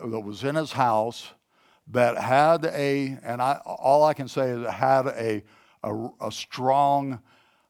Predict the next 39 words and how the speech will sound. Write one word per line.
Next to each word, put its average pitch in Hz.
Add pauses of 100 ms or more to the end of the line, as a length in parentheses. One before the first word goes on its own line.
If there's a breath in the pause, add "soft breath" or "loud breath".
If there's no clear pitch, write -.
(100)
bad, 127 (160)
evil 135
feel 120
about 101
it. 101
It -
was 95
a, 104
it 113
was 101
a, 92 (120)
uh, 87
a 90
picture, - (580 soft breath)
and, 107
uh, 104 (520)
uh, 98
found 135
out 131
later 131
that 107
his 101
wife 120
had 107
said 120
she 107
had 90
gotten 120
this 120
in, 95 (500 soft breath)
uh, 92 (180)
uh, 80
on 104
a 98
trip -
with 117
her 95
dad 123
over 104